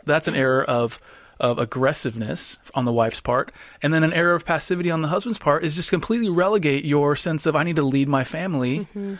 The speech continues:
Speaker 1: I need to love them well and lead them sacrificially and love them as Christ loved the church." That's something that is very active. That's not a passive thing.
Speaker 2: Mm-hmm.
Speaker 1: And so these distortions have given us a,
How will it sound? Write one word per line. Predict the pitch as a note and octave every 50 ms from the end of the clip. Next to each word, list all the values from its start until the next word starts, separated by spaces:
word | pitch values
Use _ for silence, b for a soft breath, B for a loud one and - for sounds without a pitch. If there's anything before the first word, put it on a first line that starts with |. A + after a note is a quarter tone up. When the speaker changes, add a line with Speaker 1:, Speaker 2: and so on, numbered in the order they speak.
| - -
Speaker 1:
I | - C#3+
need | D3+ D3+
to | C#3+ C3
love | C3 C3+ C#3+ C#3+ C#3+
them | D3 C#3 C3+ C3+
well | C#3 C3+ C#3+ D3 D3+ D#3 C#3+
and | B2+ C3
lead | C3+ C#3+ C#3+ C3+
them | C#3 C3 B2
sacrificially | - - C#3 C#3 D3+ - C#3+ - - D3+ D3 - - E3+ D3+ D#3 D3+ D#3+ E3 D3
and | C3+ C3+
love | C3+ C3+ C#3
them | C#3+ C#3
as | C3 -
Christ | - - D3 C#3+ C3 - -
loved | C#3+ C3 C3
the | B2
church." | - - D3 D3+ F3 - - B B B B B B
That's | - F3 A3 - -
something | - G3+ G3 - F3 D3
that | C#3 C3 B2+
is | B2 A2+ B2
very | B2+ C3+ C#3 B2+ B2 -
active. | C3 C3 C3 - - A2
That's | A#2+ B2 - -
not | C3+ C3 B2+
a | -
passive | - - - B2+ - - B2+ A#2 G#2+ - - _ -
thing. | B2+ B2 A2+ A2+
Speaker 2:
Mm-hmm. | - F3+ F#3+ F#3+ F3 B B B B B B -
Speaker 1:
And | D3 C3
so | - - C3+ C3 B2+
these | B2 D#3 F3+ F#3+ D#3+
distortions | C#3 D3+ C#3+ - - E3+ F#3 A3+ A3 - - D3+ B2+ -
have | B2+ B2
given | C3+ C3+ C3 B2 B2+
us | A#2+ - -
a, | A#2